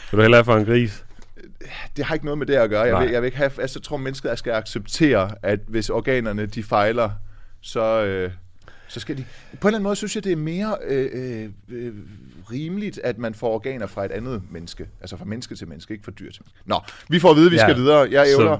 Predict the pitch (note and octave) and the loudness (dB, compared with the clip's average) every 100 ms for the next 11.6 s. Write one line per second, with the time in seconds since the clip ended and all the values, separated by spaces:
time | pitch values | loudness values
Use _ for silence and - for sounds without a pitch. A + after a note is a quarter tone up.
0 | - B2 C3 B2+ C3 A#2 A#2 C3 B2 G#2+ | 2 6 8 8 8 6 4 6 6 6
1 | G#2+ C3+ C3 - - - - C#3+ C#3 B2 | 4 2 2 0 -8 -2 0 2 2 2
2 | E2 - G#2+ - C3+ - - - - - | 4 2 2 -6 -8 -8 -10 -10 -8 -6
3 | - - A#2+ C#3+ E3 - - G#2 C#3 D3+ | -8 -2 6 8 6 0 -10 4 8 8
4 | C3 D3 C3+ F#2 A2 A2 G#2 G2 A2 C3+ | 6 6 4 2 6 8 10 8 6 4
5 | D3 - C#3+ B2+ A2+ E3+ - F3 C3+ C#3 | 2 4 4 6 6 4 0 -4 0 0
6 | C#3+ - - C3 D3 - C3 A#2 A#2 G2+ | 0 -6 -2 2 2 2 2 2 0 -6
7 | - - - C#3+ - A2+ A#2+ G#2 B2 C#3+ | -8 -8 -2 -2 -2 -2 0 2 2 0
8 | C#3 - - C3 - - B2+ B2+ B2+ C3 | -6 -4 -2 -2 -8 -6 -2 2 2 4
9 | C#3 D#3+ D3+ - C3+ C3+ C3+ - F3+ C#3+ | 2 2 0 0 -4 -2 -2 2 6 6
10 | G2 F2 E2+ E2+ F#2+ G#2 A2+ A2 - G2 | 4 -6 -10 -14 -6 0 2 2 0 0
11 | F2+ E2+ F#2 G#2 C#3 D3 | 0 -4 -4 0 2 4